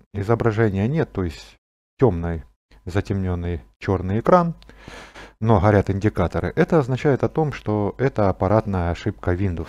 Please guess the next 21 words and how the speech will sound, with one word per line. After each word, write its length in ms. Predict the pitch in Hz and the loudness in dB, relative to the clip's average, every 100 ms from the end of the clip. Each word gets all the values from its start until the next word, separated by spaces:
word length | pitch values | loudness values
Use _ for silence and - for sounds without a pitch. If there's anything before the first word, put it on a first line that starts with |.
| - | -2
то 120 | 117 | 0
есть 120 | 98 | 0
она 180 | 95 104 | 0 0
не 100 | 90 | -2
смогла 360 | - 95 98 85 | -2 0 0 0
загрузиться 800 | 85 92 95 160 - 147 139 - - _ - - - - _ _ | -2 -4 -4 -4 -2 -2 -2 -4 -18 _ -20 -20 -20 -20 _ _
и 160 | 127 123 | 2 4
вывести 840 | 113 98 - - 90 85 82 90 | 4 2 -2 -4 -2 -2 -2 -4
изображение 880 | 80 90 92 82 110 139 123 113 107 - _ _ _ _ _ _ 98 | -2 0 0 2 4 4 2 0 -2 -8 _ _ _ _ _ _ 4
на 160 | 113 | 6
экран 360 | 85 - 98 90 | 6 2 2 0
вашего 520 | 85 90 - 82 82 - | 0 0 -2 -8 -8 -10
ноутбука. 760 | 92 92 90 76 82 - 76 - _ - - | -6 -4 -6 -8 -16 -16 -18 -20 _ -20 -18
Что 260 | - - 220 | -6 4 6
в 80 | 147 | 6
этом 240 | 151 117 | 4 2
случае 400 | - 175 - 117 | 0 -4 0 -2
нужно 400 | 113 139 117 113 - - | 0 -2 -2 -4 -6 -4
предприна-, 480 | 120 - 127 82 - - | -4 0 -2 -2 -6 -4
пре-, 160 | 120 87 | -2 -2
предпринять? 640 | - 123 - 117 87 73 | -2 -4 0 0 0 -6